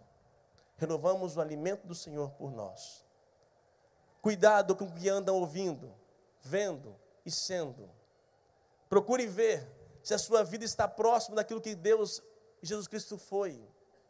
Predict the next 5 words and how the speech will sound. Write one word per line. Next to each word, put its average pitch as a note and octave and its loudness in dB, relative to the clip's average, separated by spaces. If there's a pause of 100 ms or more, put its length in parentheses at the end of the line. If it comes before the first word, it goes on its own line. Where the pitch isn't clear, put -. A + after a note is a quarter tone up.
(1400)
Coloque A#3+ 2
sempre B3 -4
diante A3+ 0
do A3 -8
espelho A3+ 0